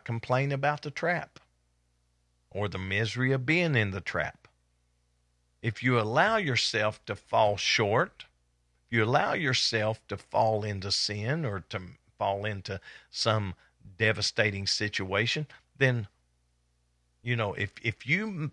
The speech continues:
if you paved the way for you to be dealing with what you're dealing with,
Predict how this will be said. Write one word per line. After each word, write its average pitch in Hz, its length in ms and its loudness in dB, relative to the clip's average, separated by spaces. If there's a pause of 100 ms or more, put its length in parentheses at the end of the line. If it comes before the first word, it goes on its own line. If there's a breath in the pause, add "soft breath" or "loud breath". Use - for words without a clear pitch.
(100)
if - 200 -10
you 196 180 0
paved 170 640 -2
the 123 100 4
way 143 420 4
for 113 260 -4
you 135 440 2
to - 160 -2
be 131 420 2
dealing 117 400 -2
with 101 180 -6
what 120 240 0
you're 101 60 -6
dealing 120 340 -2
with, 120 220 2